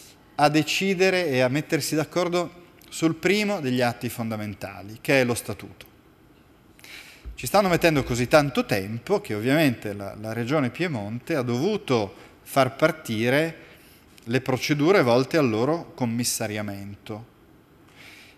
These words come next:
E sono, è stato fatto quest'estate il bando per la ricerca dei commissari liquidatori delle comunità montane. Mi risulta che non siano stati nominati, ma mi risulta anche che questa sia una misura,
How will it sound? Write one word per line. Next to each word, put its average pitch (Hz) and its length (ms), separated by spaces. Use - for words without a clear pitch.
E 113 300
sono, 107 240
è 107 40
stato 107 280
fatto 110 460
quest'estate 131 680
il 113 120
bando 117 400
per 101 180
la 101 120
ricerca 110 460
dei 101 160
commissari 104 540
liquidatori 107 720
delle 101 240
comunità 101 400
montane. 120 800
Mi 120 140
risulta 123 540
che - 600
non 113 300
siano 202 360
stati 143 420
nominati, 113 680
ma 117 180
mi 113 180
risulta 123 480
anche 143 460
che 101 140
questa 147 440
sia 131 320
una 113 220
misura, 127 680